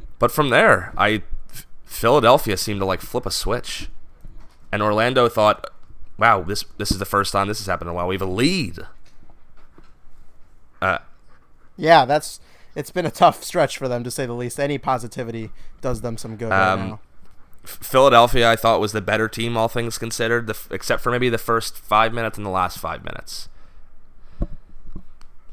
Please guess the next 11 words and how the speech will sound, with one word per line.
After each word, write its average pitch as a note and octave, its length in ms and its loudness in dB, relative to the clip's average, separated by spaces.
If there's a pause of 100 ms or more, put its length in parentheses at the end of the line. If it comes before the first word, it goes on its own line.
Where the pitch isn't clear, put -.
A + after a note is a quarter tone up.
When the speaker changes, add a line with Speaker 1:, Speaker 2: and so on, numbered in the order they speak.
(840)
Speaker 2:
Which, C#3 160 -8
unfortunately, B2 680 -4 (720)
can A#2+ 180 -6
be B2 140 -6
the A#2 80 -4
most A#2+ 240 -4
important A#2 420 -4
of A2 60 -10
any A#2+ 160 -4
match. A2 400 -12 (260)
Speaker 1:
It B2 180 0